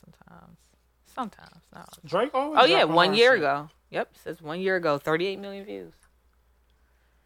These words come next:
Speaker 1: And then when he released it on all streaming platforms, like, a month ago or some shit, and I was like, "Oh, I could put you in my playlist." Yes.
Speaker 2: I still can't get over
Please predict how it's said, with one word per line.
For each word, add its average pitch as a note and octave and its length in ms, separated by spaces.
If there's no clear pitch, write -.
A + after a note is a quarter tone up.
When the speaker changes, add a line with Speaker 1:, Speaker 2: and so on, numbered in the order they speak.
Speaker 1:
And D3+ 140
then C#3+ 100
when D3 120
he F#3 120
released F#3+ 480
it G3+ 120
on D#3+ 160
all F#3+ 200
streaming F#3+ 360
platforms, G3+ 680
like, E3+ 120
a D3+ 60
month D3 300
ago F3 180
or F3 120
some F3+ 160
shit, F3+ 320
and E3 100
I D#3 60
was D3+ 120
like, D#3+ 140
"Oh, - 60
I - 40
could - 100
put - 200
you C3+ 60
in C3 80
my B2+ 80
playlist." D#3 800
Yes. - 1080
Speaker 2:
I F#3 120
still D3 240
can't A2 340
get G2+ 140
over G2 220